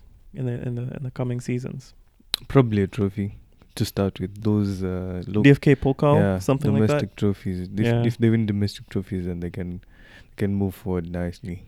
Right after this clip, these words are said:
Speaker 1: Yeah.
Speaker 2: Yeah.
Speaker 1: Switching gears to Serie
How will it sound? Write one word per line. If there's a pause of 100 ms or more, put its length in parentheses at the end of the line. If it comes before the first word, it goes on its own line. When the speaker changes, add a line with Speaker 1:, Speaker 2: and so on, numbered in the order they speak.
(120)
Speaker 1:
Yeah. (420)
Speaker 2:
Yeah. (320)
Speaker 1:
Switching
gears
to (1120)
Serie